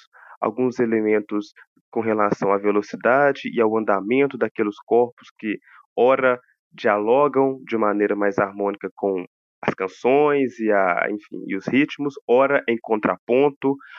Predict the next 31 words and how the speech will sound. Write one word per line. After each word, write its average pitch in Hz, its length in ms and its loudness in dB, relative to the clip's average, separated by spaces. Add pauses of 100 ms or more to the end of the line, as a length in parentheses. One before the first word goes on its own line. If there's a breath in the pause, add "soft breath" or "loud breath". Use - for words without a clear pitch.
(100 loud breath)
mas 127 160 2
de, 135 120 -10
de - 300 -20
tal 139 140 2
maneira 127 640 -2 (420 soft breath)
que 127 180 -6 (600)
tem 143 160 -2
uma 156 160 0
paisagem 127 480 0
sonora 113 400 0
tão 175 180 -2
fragmentária, 110 1000 -2 (500)
tão 180 280 -2
polifônica 113 1000 -2 (360)
e 104 80 -8 (120)
tão 151 320 2
instável, 135 1040 -2 (280 soft breath)
que 139 100 -2
gera 143 520 2
também 104 400 -2
na 104 120 0
plateia, 123 500 -2
e 110 140 -4
isso - 100 -6
é 107 80 -2
muito, 113 480 -2 (500)
é, 95 280 -2
interessante 135 680 0
de, 101 260 0
de - 120 -8
observar, 107 580 -2